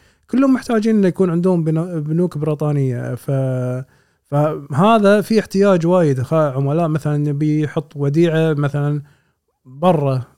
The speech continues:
ما يبي يحط وديعته في بنك الموجود عنده في، سواء في الكويت أو غيره، يبي يحط وديعة برا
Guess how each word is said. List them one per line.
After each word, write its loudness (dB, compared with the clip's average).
ما -2
يبي 0
يحط -4
وديعته -2
في 0
بنك 0
الموجود -2
عنده -4
في، -8
سواء -12
في -14
الكويت -6
أو -6
غيره، -6
يبي -2
يحط -4
وديعة 0
برا -2